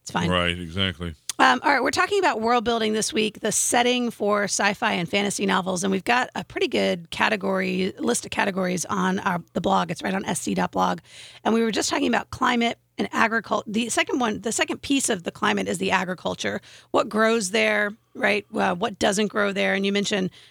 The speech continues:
Speaker 1: especially we think of Tatooine and Jakku, these, like, desert planets that really don't have much agriculture to them. Uh, as you're building out your own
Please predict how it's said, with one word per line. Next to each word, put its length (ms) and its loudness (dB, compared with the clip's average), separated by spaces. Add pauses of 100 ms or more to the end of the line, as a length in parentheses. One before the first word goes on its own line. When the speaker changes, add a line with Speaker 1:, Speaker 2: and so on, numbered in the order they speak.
Speaker 1:
especially 480 0
we 80 0
think 180 -4
of 140 -6
Tatooine 640 0
and 100 0
Jakku, 640 0
these, 220 -4
like, 320 -4
desert 420 0
planets 460 -2
that 100 -10
really 160 0
don't 200 -6
have 400 0 (320)
much 440 2
agriculture 640 -2
to 180 0
them. 320 0 (760)
Uh, 180 2
as 160 2
you're 100 2
building 440 2
out 160 2
your 200 0
own 360 2